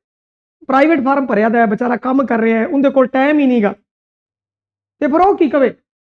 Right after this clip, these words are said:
ਕਰੇ? ਉਹ ਆ ਤਿੰਨ ਯੂਨਿਟਾਂ ਨੂੰ ਚੰਗੀ ਤਰ੍ਹਾਂ ਯਾਦ ਕਰਕੇ ਚਲਾ ਜਾਵੇ ਔਰ ਇਹਨਾਂ ਯੂਨਿਟਾਂ ਨੂੰ ਸਿਰਫ ਇੱਕ ਵਾਰ ਸਰਸਰੀ ਨਜ਼ਰ ਤੇ ਮਾਰ ਲਵੇ।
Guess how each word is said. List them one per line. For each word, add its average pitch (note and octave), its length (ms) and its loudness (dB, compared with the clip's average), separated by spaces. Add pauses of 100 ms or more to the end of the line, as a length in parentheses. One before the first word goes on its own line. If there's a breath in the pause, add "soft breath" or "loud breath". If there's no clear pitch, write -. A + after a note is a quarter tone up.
ਕਰੇ? D#4 280 2
ਉਹ F#4 140 2
ਆ E4+ 140 2
ਤਿੰਨ D4+ 260 -4
ਯੂਨਿਟਾਂ D#4 280 -4
ਨੂੰ C#4 100 -6
ਚੰਗੀ C4 200 -6
ਤਰ੍ਹਾਂ C4 160 -4
ਯਾਦ A3+ 200 -6
ਕਰਕੇ C#4 220 -8
ਚਲਾ D4+ 160 -2
ਜਾਵੇ E4+ 260 0 (680)
ਔਰ G#3 220 -2 (420)
ਇਹਨਾਂ F#4 200 0
ਯੂਨਿਟਾਂ C4+ 280 2
ਨੂੰ B3+ 100 0
ਸਿਰਫ A#3+ 180 0
ਇੱਕ A3+ 160 -4
ਵਾਰ G#3+ 140 0
ਸਰਸਰੀ G#3 360 -2
ਨਜ਼ਰ F3+ 240 -2
ਤੇ G#3 160 -4 (180)
ਮਾਰ D#3+ 180 -4
ਲਵੇ। C#3 180 -10